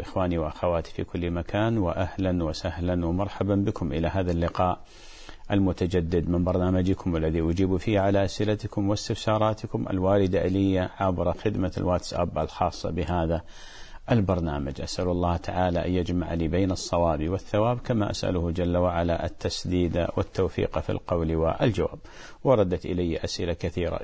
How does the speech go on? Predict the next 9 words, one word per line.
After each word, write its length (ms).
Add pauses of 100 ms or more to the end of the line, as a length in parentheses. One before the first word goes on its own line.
(120)
جدًا، 460
أبدأها 580
بسؤال 840
الأخت 420
أم 220
أحمد 420
من 100
سلطنة 460 (100)
عمان. 360